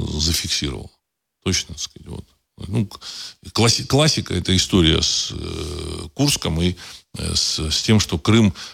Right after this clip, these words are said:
отстанет от одного берега и пристанет к другому. Пожалуйста, классика. Что Таврида будет раз-, м, разорвана во-, войной.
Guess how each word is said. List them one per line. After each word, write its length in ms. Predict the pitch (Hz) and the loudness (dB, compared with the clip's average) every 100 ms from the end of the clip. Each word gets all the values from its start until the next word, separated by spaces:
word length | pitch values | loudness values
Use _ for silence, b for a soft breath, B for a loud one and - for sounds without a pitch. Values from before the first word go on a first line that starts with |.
| B | B
отстанет 580 | - 92 - 104 90 82 | -2 0 2 4 4 4
от 140 | 80 | 2
одного 340 | 92 92 127 135 | 4 4 6 4
берега 360 | 95 78 78 | 2 0 0
и 60 | 78 | -2
пристанет 520 | 78 - - 101 87 | 0 0 4 4 4
к 80 | 80 | 2
другому. 400 | 82 80 78 73 - b b _ _ _ - | 2 2 2 0 -10 b b _ _ _ -6
Пожалуйста, 340 | 92 110 - | 0 0 0
классика. 520 | - 113 110 - - _ _ - | 2 4 2 -2 -10 _ _ -4
Что 240 | - 123 | 2 2
Таврида 440 | 107 131 151 175 101 | 4 4 4 2 2
будет 320 | 107 113 - | 2 2 2
раз-, 140 | 98 | 0
м, 440 | 101 95 92 87 90 | 2 2 2 0 2
разорвана 540 | 95 92 117 110 90 | 4 6 6 6 4
во-, 240 | 80 87 85 | 2 0 2
войной. 440 | 87 90 78 73 | 4 4 4 -2